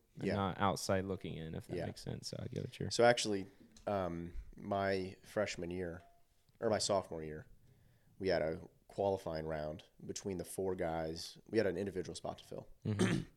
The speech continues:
Speaker 2: So our lineup was set. We had an individual spot to fill. And our coach took us out on the course and made us watch.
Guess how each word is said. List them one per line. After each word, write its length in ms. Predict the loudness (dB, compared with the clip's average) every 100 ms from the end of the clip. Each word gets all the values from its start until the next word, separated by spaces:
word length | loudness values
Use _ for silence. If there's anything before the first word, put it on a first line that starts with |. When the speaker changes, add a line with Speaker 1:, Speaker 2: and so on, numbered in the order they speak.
| -18 -2
Speaker 2:
So 160 | 2 4
our 120 | 4
lineup 100 | 0
was 80 | -2
set. 220 | 0 2
We 80 | 0
had 60 |
an 40 | 0
individual 320 | -2 -4 -6
spot 240 | -4 -6 -6
to 60 |
fill. 280 | -4 -4 -4 -12 -20 -20 _ _ _ _ -4
And 120 | -2
our 80 | 2
coach 280 | 4 4
took 140 | 2 0
us 80 | 0
out 100 | 0
on 60 |
the 60 | -2
course 300 | 2 0 0
and 60 |
made 120 | -4 -6
us 120 | -4
watch. 480 | 0 0 0 -8